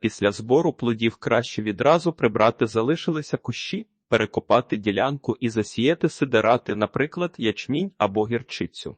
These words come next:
Вони не дозволять поширитися бур'янам, а після перекопування забезпечать ґрунт органікою відкликання. Купила два пакетика насіння.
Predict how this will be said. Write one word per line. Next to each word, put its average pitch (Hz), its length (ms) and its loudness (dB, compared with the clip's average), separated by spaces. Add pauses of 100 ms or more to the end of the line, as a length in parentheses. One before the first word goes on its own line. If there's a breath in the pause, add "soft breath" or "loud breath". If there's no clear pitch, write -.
Вони 165 340 4
не 214 120 0
дозволять 156 640 0
поширитися 123 720 0
бур'янам, 107 640 0 (340)
а 131 100 2
після 117 340 2
перекопування 104 760 0
забезпечать 104 760 -2
ґрунт 131 380 -4
органікою 117 680 0
відкликання. 104 800 -4 (420)
Купила 175 440 4
два 110 220 2
пакетика - 580 -2
насіння. 87 640 -8